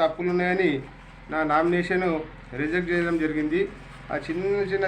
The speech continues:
తప్పులు ఏంటంటే, ఇక్కడ నేను నా ఎడ్యుకేషన్ క్వా-, ఇక్కడ only నీళ్ళు అని రాసేది, ఓ సెల్ఫ్ అని రాసిండు మా అడ్వకేట్, చిన్న మిస్టేక్ ఇది. తర్వాత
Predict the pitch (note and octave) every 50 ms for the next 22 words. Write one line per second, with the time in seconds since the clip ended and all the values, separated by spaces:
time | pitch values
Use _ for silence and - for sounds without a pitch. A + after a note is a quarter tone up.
0 | F#3 F3+ D#3+ D#3+ - F#3 F#3 F3+ F#3 F3+ F3+ F3 F3 F3 F#3+ E3+ C3+ C3 C3 -
1 | - - - - - - - - - - - F3 F3 F3 F3+ F3 F3+ F#3 F3+ F3
2 | F3 E3+ D#3+ D#3 D#3 D#3+ D#3+ F#3+ F#3 F#3 G3 F#3 F3+ F3 E3 E3 D#3+ D#3+ F3 F#3
3 | F#3 F3 D3 C3+ C3+ - - - - - - - - - - - - - - -
4 | - - D#3 D#3+ F3 F#3 G3 F#3 F3 F3+ F#3 F#3+ G3+ G3+ G3 F#3 F3+ F3+ F3 F3+
5 | F#3 F#3+ F#3+ G3+ G#3 G3+ G3+ G#3 - - - - - - - - E3 D#3 - E3
6 | F3 F3+ F3+ G3 G3 F#3 F#3 F3+ F3 F3 F3+ F3 E3+ E3+ E3 E3 D#3+ D#3 E3+ E3
7 | F3 F3 E3+ E3+ F#3+ G#3+ G#3+ - - - - - - E3 F#3 G3 F#3+ F#3+ F3+ F3+
8 | - F3+ E3+ E3+ D#3+ D#3 D#3 F3+ G3 - - - - - - - - - - D3+
9 | D#3+ F3 F#3 F#3 F#3 F#3